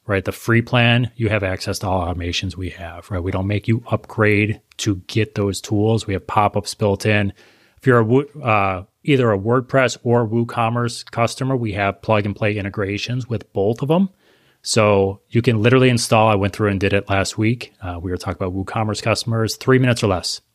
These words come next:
right? You can install and sync your contacts, sync all that historical data. Um, but we got a WordPress integration as well. So, uh, we are, we are set for you, and we pride ourselves in being transparent.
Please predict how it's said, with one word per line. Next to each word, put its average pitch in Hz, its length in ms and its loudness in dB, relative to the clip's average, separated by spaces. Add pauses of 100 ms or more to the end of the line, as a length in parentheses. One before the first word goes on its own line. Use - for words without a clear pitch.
(120)
right? 98 280 2
You 107 120 2
can 101 120 -2
install 95 560 2
and 98 120 -2
sync - 260 -2
your 92 60 -8
contacts, 95 520 -2
sync 101 200 -2
all 101 100 -2
that 87 140 -4
historical 95 420 -6
data. 107 400 2 (460)
Um, 90 260 -4
but 98 80 -2
we 98 100 0
got 98 120 2
a 98 40 4
WordPress 98 520 0
integration 95 500 -4
as 87 100 -6
well. 95 340 -2
So, 90 400 -2 (420)
uh, 85 240 -6 (100)
we 135 240 2
are, 151 240 2
we 139 160 0
are 165 120 4
set - 300 0
for 139 240 2
you, 143 240 4 (280)
and 101 500 -6 (600)
we 113 80 -6
pride 117 220 2
ourselves 117 360 2
in 104 80 0
being 110 220 -2
transparent. 123 720 0